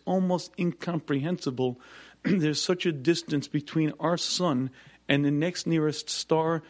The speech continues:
<clears throat> that for fifteen hundred days, day after day, month after month,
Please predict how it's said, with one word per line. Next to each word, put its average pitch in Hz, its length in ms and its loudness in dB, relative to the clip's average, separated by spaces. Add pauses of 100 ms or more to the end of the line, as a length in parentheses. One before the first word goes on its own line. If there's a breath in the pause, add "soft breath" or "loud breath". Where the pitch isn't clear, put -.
(100)
<clears throat> - 200 -20
that 165 200 6
for 160 120 2
fifteen - 640 -2
hundred 160 640 -2
days, 147 380 2
day 165 340 0
after 175 220 -2
day, 151 320 2
month 151 420 0
after 160 220 -2
month, 156 260 0